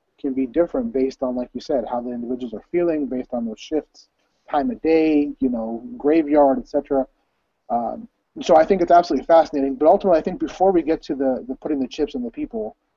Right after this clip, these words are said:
I think the, the key card will probably be where it starts, uh, and that key card will somehow tie to you and be able to sort of, you know, give at least some,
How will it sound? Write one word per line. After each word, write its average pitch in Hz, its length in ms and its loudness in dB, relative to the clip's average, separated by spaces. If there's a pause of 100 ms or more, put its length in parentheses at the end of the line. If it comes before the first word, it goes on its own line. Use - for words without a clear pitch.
(260)
I - 40 -8
think 143 240 -6
the, 127 180 -2
the 117 100 -6
key - 200 -6
card 107 320 -4 (160)
will 143 100 -8
probably 131 280 0
be 123 140 -4
where 117 200 -6
it - 80 -18
starts, - 460 -10 (240)
uh, - 100 -20 (120)
and 113 140 -8
that 117 120 -6
key 131 140 -8
card 131 220 -2
will 120 120 -6
somehow 123 320 -4
tie 123 320 -2
to 127 160 -10
you 123 360 -4
and 107 120 -10 (380)
be 127 80 0
able 123 140 -2
to - 120 -20
sort 123 200 -6
of, 117 120 -12 (280)
you 123 100 -6
know, 117 200 -6
give 131 160 0
at 113 120 -4
least - 240 -8
some, 135 160 -2